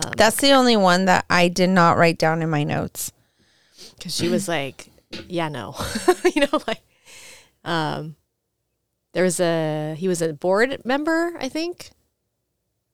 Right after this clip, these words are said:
Speaker 2: educator, board member, who is interviewed on Bill Maher, I believe, talking about how
Speaker 1: Yes, Bill Maher.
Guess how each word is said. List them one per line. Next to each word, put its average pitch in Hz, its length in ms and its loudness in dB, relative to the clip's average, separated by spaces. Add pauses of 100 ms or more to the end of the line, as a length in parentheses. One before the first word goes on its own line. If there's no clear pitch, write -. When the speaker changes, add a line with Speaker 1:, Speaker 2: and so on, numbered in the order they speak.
Speaker 2:
educator, 240 800 -2
board 208 260 0
member, 208 640 -2 (920)
who 185 320 2
is 170 260 -2 (180)
interviewed 170 920 -2
on 160 200 -4
Bill 190 160 4
Maher, 151 460 0 (1300)
I 151 60 -16
believe, 147 580 -10 (440)
talking 170 320 -2
about 156 280 0
how 170 140 2
Speaker 1:
Yes, 160 260 4
Bill 180 200 6
Maher. 170 280 2